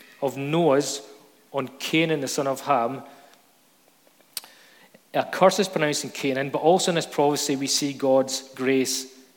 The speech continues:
as well. 'Cause first of all, not all of Ham's children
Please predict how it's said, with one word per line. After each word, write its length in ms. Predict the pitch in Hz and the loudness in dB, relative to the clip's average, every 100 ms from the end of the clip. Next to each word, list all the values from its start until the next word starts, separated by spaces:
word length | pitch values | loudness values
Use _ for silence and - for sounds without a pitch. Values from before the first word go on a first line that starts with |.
| - | -10
as 120 | 120 | -4
well. 360 | 123 135 117 107 - | 2 2 2 -4 -10
'Cause 120 | - | -10
first 280 | - 190 190 | 4 4 4
of 140 | 185 147 | 0 4
all, 160 | 139 | 4
not 200 | 143 160 | 4 0
all 180 | 156 165 | 2 2
of 120 | 170 | 2
Ham's 260 | - 143 135 | 2 0 -2
children 520 | - 143 139 135 120 | 0 0 0 -2 -4